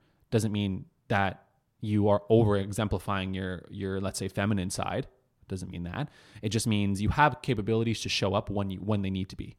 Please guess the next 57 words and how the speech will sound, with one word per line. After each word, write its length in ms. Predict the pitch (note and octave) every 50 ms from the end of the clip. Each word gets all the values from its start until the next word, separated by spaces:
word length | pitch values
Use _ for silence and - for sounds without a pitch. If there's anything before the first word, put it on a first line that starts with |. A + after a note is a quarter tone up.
| _ _ _ - - - -
and 380 | A2 G2+ G2+ G2 G2 G2 F2
when 200 | F#2+ G#2+ G#2 G2+
they're 340 | G2 F#2+ G2 G2 F#2+ F#2 F#2
appropriate, 720 | F2+ G2 F#2+ - - G#2 F#2+ - - E2+ D#2 B1+ - - -
right? 160 | G2+ G2+ F#2+
You 60 | G#2
don't 160 | G#2+ A2+ G2+
need 120 | G#2 G2+ F2
to 60 | G2+
go 140 | F#2 G2+ F#2+
to 80 | F#2
war 260 | F#2 F#2+ G#2 G#2 G2 F2+
if 80 | F2
there's 180 | - G2 F#2+ F#2
no 80 | F#2+
war, 440 | F2+ F#2 F#2+ A2 G#2 F2 - - - - _ _ _ _ _ _ _ _ _
but 120 | - A2 A#2
you 80 | C#3+
have 160 | D3+ D3+ G#2
the 80 | - F2
ability 340 | D#2+ F2 F#2+ F#2+ F#2 E2+ F2+
to. 260 | - - - - C3+ - - _ _ _ _ _ _ _ -
So 100 | - A2+
it's 100 | G2+ -
better 220 | - B2 B2+ A#2+
to 80 | A2 G#2
have 380 | - - B2+ C#3 D3+ C#3+ A2
that 260 | G#2 F2+ - G2 A2 -
and 200 | - G#2+ G#2+ G2+
know 160 | G2 G2 G2+
that 140 | G#2+ A#2+ A#2
you 120 | B2+ C3 A#2+
have 280 | C3+ C#3 C#3 C#3+ C3+
that 360 | D3+ D#3 E3+ F3 F3+ F3 D#3 - - _ _ _ _ _ _ _ _ _ _ _ _ _ _ _ _
and 160 | - A#2 A2 A2
then 120 | A2 G#2
be 260 | F#2 G#2+ G2+ G2 F#2+
in 100 | G2 F#2+
the, 180 | F#2+ F#2 F#2+ - -
in 140 | A2 G#2 F#2+
the 60 | F#2+
garden 340 | F#2 G2 F#2+ F#2+ F#2+ F2+ F#2
gardening 480 | F#2+ B2 C3 A2+ G2+ F#2+ F#2 G2 G#2+ -
than 200 | A2 G#2 G2+ F#2+
be 120 | F#2+ G2+ F#2+
the 120 | F#2+ G2
opposite 460 | F#2 F#2 F#2 - - - F2+ E2+ - -
and 100 | G#2+ G#2
never 220 | G2+ G2+ G2+ G2+
really 220 | G2 G#2 F#2 F#2
truly 280 | F#2 - - G2+ F2+ F2+
know 140 | F#2 F#2 F#2
what 140 | F2+ F#2 F2+
that 120 | F#2+ F#2
is. 140 | G2 F#2+ F#2+
And 100 | G2 F#2+
so 280 | - - G2 F#2 F#2